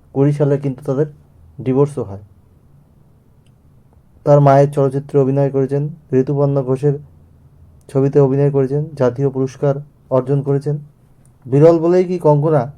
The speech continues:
কম কাজ পান এখন? তাকে কি তাই ঠিকমতো ব্যবহার করা হলো না? তথাকথিত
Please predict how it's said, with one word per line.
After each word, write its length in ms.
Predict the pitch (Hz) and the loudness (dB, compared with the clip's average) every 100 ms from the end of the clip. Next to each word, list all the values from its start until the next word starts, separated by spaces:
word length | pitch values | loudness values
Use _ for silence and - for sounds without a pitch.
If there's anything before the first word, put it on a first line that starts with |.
| - _ _ | -20 _ _
কম 220 | - 151 147 | 0 2 2
কাজ 240 | 151 147 | 0 0
পান 140 | 156 139 | -2 -4
এখন? 280 | 127 143 208 - - - - - - - - - - | -4 -8 -12 -16 -20 -20 -20 -20 -20 -20 -20 -20 0
তাকে 280 | 147 147 170 | 4 4 2
কি 240 | 165 117 - - - - - - - - - - - - - - - - - _ | -2 -6 -8 -20 -20 -20 -20 -20 -20 -20 -20 -20 -20 -20 -20 -20 -20 -20 -20 _
তাই 480 | 147 147 151 143 - | 4 4 4 -2 -10
ঠিকমতো 540 | - 147 156 160 131 - - 139 | -4 0 0 0 -2 -6 -16 -6
ব্যবহার 320 | 120 139 156 | 4 6 6
করা 180 | 165 165 | 2 0
হলো 200 | 151 165 | 0 -2
না? 220 | 143 - - _ _ _ _ _ _ | -4 -8 -16 _ _ _ _ _ _
তথাকথিত 680 | 139 139 165 170 156 175 | 2 2 2 0 0 -2